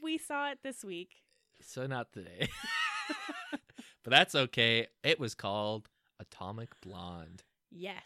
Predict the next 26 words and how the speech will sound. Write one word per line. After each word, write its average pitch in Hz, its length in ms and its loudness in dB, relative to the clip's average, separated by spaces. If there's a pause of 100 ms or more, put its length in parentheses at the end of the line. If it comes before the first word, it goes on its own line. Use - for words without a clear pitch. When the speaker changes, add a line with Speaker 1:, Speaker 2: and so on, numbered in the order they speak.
(160)
Speaker 2:
Directed 110 260 -4
by, 90 720 -6 (100)
uh, 90 540 -14 (1080)
David 107 340 -6
Leitch, 101 460 -10
I - 20 -10
think 139 160 -14
his 135 140 -14
name 143 160 -12
is. 165 260 -16 (160)
He's, - 80 -4
Speaker 1:
Nice. 359 420 -10 (120)
I 254 40 -12
Speaker 2:
he 262 40 -8
Speaker 1:
didn't 127 80 -4
Speaker 2:
was 120 80 -2
Speaker 1:
know - 60 -10
Speaker 2:
the, 110 40 -2
Speaker 1:
that. 120 140 -10
Speaker 2:
he 117 80 -6
was 113 100 -6
the 107 120 -6
co-director 101 720 -6
of 90 180 -8
John 90 300 -10
Wick. 90 320 -16